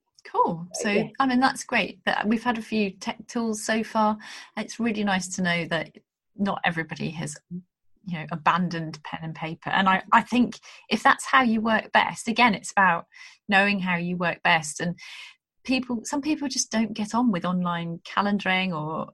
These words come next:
Speaker 1: online to-do lists. And
Speaker 2: Mm.
Speaker 1: that doesn't mean you're not going to be okay at <laughs> business. It just means that that doesn't work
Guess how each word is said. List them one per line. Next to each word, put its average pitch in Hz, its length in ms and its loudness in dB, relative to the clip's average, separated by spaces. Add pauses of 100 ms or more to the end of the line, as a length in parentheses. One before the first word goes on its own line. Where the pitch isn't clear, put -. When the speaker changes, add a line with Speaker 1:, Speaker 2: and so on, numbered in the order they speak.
(120)
Speaker 1:
online 165 400 0
to-do 208 400 2
lists. - 560 -4 (400)
And 233 100 6
Speaker 2:
Mm. 254 60 8
Speaker 1:
that 254 100 2
doesn't 294 300 0
mean 320 260 2
you're 311 140 2
not 302 200 6
going 294 280 6
to 277 80 0
be 294 180 2
okay 269 440 2
at - 120 -4
<laughs> 311 80 2
business. 214 560 2
It 202 200 -2
just 220 280 2
means 202 320 0
that - 160 -6
that 175 220 -4
doesn't 180 320 -4
work - 220 -8